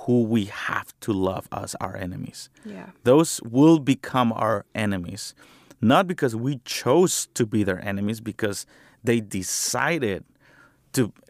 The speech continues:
Speaker 1: be against the Lord. Therefore, we become the public enemy.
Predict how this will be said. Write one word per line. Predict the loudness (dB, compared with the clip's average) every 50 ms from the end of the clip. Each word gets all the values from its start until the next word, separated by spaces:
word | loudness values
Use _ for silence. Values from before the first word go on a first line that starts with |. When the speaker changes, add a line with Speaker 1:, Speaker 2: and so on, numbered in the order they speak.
| -14 -6 0
Speaker 1:
be | 2 2 2
against | 2 0 -2 -4 -4 -4 -4 -4
the | -4 -2
Lord. | -2 0 0 0 -2 -4 -4 -2
Therefore, | 0 0 0 0 0 0 0 0 0
we | 0 -2 -2
become | -2 -4 -6 -6 -6 -6 -4 -4 -4 -6
the | -8 -10
public | -8 -8 -8 -6 -6 -8 -10 -10
enemy. | -10 -8 -8 -8 -10 -12 -12